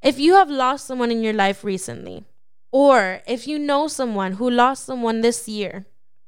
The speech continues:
again, it's been a very rough year. It's been a hard year. Regardless of who they lost, pray for them or pray for yourself.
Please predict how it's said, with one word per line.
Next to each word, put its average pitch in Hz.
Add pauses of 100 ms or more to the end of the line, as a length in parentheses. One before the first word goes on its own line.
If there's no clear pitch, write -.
(420)
again, 233
it's 233
been 285
a 294
very 285
rough 233
year. 190
It's -
been 262
a 294
hard 311
year. 214 (1200)
Regardless 302
of 269
who 277
they 240
lost, - (120)
pray 269
for 220
them 190 (200)
or 269
pray 311
for 330
yourself. 339